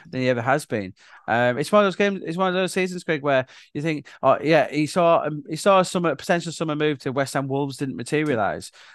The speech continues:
but he's come down," and I think his,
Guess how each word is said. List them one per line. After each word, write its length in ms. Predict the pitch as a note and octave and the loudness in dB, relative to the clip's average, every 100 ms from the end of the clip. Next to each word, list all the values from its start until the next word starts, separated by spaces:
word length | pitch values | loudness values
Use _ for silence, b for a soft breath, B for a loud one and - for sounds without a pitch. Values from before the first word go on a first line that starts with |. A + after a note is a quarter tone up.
| b | b
but 100 | D#3 C3 | -4 -4
he's 120 | C#3+ | -4
come 280 | G3+ F#3 C#3+ | 0 0 2
down," 400 | E3+ E3+ C3+ A2+ | 4 4 2 -2
and 240 | C3 C#3 - _ | -6 -6 -8 _
I 120 | - C#3+ | -2 0
think 220 | D3+ C3+ | 0 -2
his, 340 | D#3 C#3+ - | 0 -2 -4